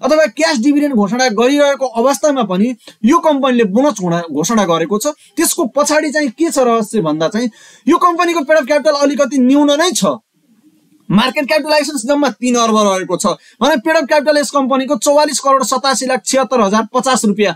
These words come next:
रहेको छ। यस अर्थमा यो कम्पनीले आफ्नो पेड अफ क्यापिटल इन्क्रिज गर्नको लागि बोनस सेयर दिने निर्णय गरेको अवस्था छ। अब यसको बारेमा धेरै पक्षसँग हामी आज, अ, छलफल गर्दैनौँ।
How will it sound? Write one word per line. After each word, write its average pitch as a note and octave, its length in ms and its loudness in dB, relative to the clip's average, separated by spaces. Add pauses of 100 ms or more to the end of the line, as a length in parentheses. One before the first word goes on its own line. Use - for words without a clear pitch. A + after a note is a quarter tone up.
(180)
रहेको A#3 320 2
छ। - 80 -6 (160)
यस D4+ 160 -2
अर्थमा C#4+ 440 0
यो C#4+ 140 0
कम्पनीले C#4 520 -2
आफ्नो C4 260 -2
पेड C#4+ 240 0
अफ E4 120 -2
क्यापिटल D#4 360 -2
इन्क्रिज C4+ 360 0
गर्नको A#3 360 0
लागि G3+ 340 -2 (300)
बोनस C4+ 360 2
सेयर B3 180 0
दिने G#3+ 280 0 (160)
निर्णय G#3 460 2
गरेको E3+ 360 0
अवस्था D#3 460 -4 (240)
छ। - 100 -2 (600)
अब C#4 220 4
यसको - 260 -2
बारेमा D4+ 320 2
धेरै B3 320 2
पक्षसँग D4+ 520 0
हामी A#3+ 240 0
आज, B3+ 240 0
अ, C#4 140 2 (220)
छलफल B3 400 0
गर्दैनौँ। C4+ 520 0